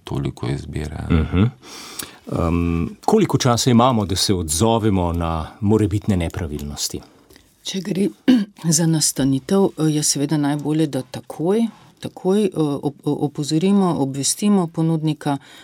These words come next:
Speaker 3: o vseh nepravilnostih in se poskušamo na licu mesta dogovoriti za, eh, odprave-,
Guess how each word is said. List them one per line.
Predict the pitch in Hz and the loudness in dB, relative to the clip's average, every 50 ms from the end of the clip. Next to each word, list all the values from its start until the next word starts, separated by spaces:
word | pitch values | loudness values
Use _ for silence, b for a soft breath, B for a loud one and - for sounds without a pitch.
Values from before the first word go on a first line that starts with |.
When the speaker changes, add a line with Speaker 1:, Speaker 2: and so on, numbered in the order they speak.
| B B | B B
Speaker 3:
o | B - 139 | B -4 -2
vseh | 135 - - - - - 160 | -2 -2 -2 -2 -2 0 0
nepravilnostih | 139 127 - - 139 127 147 175 185 196 196 190 185 - - - 170 160 156 - B B B B B B B B | -2 -2 -2 -4 -4 -2 -2 0 0 2 2 2 0 -2 0 0 0 0 0 -4 B B B B B B B B
in | _ 165 170 180 185 185 170 | _ 2 4 6 6 4 4
se | - - - | 2 -2 -4
poskušamo | 135 - 151 147 - - 180 - - 170 160 160 | -4 -4 -6 -6 -4 -6 -6 -2 0 0 2 2
na | 156 151 151 | 2 2 2
licu | 151 165 202 208 - - 175 | 2 0 0 -2 0 0 0
mesta | 160 147 139 135 139 - - - 151 135 135 | 0 0 0 0 -2 -4 -4 -4 -4 -4 -2
dogovoriti | 127 131 139 135 143 135 139 147 143 160 156 156 - - 135 | -2 -4 -4 -4 -4 -4 -4 -2 -2 -2 -4 -4 -2 -4 -4
za, | 131 - - 139 135 131 127 123 | -4 -4 -4 -4 -4 -4 -4 -6
eh, | - - - - - - | -8 -10 -16 -14 -14 -14
odprave-, | - - 135 135 - - - 165 175 175 180 175 180 175 160 | -6 -6 -6 -6 -8 -6 -2 0 2 2 2 2 2 0 0